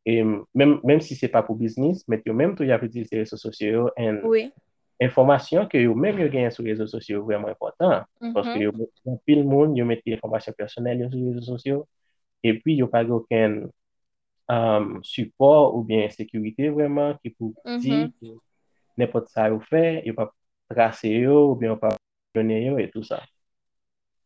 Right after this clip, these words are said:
donk se, se yon bagay, se, se yon bagay sosyal, twazyèm konsèy lan. Se yon bagay sosyal li ye, pou yo kreye mouvman sa, epi fè moun yo konprann sa, epi pou yo ka pran yon desizyon k ap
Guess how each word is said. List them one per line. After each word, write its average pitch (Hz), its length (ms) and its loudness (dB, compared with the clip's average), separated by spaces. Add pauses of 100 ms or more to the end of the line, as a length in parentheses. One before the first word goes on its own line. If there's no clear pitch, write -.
(200)
donk 123 320 4
se, 143 380 2
se 147 120 0
yon 147 120 4
bagay, 143 380 0
se, 143 140 -2
se - 340 -4
yon 147 100 4
bagay 147 260 2
sosyal, 123 460 -2 (120)
twazyèm 110 340 2
konsèy 110 300 -4
lan. - 140 -8 (840)
Se 147 80 4
yon 139 80 8
bagay 143 240 8
sosyal 123 340 -4
li 120 380 -8
ye, 131 80 -4
pou 113 160 -2
yo 110 120 2 (1400)
kreye 127 360 4
mouvman 127 340 -2
sa, 123 340 6
epi 107 380 -6 (160)
fè 110 180 6
moun 110 240 -4
yo 98 140 -10
konprann 120 480 -2 (420)
sa, 147 300 4
epi 104 640 -4
pou 107 120 -2
yo 101 80 -2
ka 104 140 0
pran 107 140 0
yon 104 100 -4
desizyon 117 480 -4 (440)
k 123 100 8
ap 131 140 0